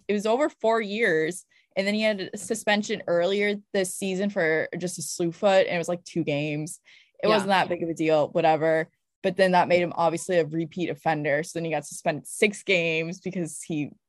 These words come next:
Speaker 1: tried to punch the opposing goaltender. <laughs> So not a
Speaker 2: Mm.
Speaker 1: great look. And
Speaker 2: <laughs>
Speaker 1: then everyone's just like, "Come on, man. Like,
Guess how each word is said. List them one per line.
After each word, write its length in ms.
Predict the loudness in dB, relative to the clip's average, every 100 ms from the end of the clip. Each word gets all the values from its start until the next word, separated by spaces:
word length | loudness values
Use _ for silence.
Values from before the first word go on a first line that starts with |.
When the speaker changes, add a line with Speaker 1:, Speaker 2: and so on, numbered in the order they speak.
| _ _ _ _ _ -10
Speaker 1:
tried 260 | 2 4 4
to 100 | -2
punch 580 | -6 -6 -6 -8 -16 -18 -20 -8
the 200 | -4 -4
opposing 420 | -4 -4 -4 -4
goaltender. 840 | -2 -2 -4 -6 -2 0 0 -2 -6
<laughs> 40 |
So 880 | -8 -8 -2 -2 0 -4 -4 -4 -4 -4 -10 -10 -12 -14 -8
not 440 | 0 4 4 4 2
a 40 |
Speaker 2:
Mm. 40 | 0
Speaker 1:
great 420 | 6 8 8 8
look. 340 | 10 10 10 8 6
And 80 | 6
Speaker 2:
<laughs> 80 | 6
Speaker 1:
then 320 | 8 6 4 -8 _ _ _ _ -8 4
everyone's 420 | 4 6 2 0
just 180 | -4 0
like, 360 | 4 4 2
"Come 140 | -2 -2
on, 180 | 0 2
man. 300 | 2 2 4
Like, 240 | 2 2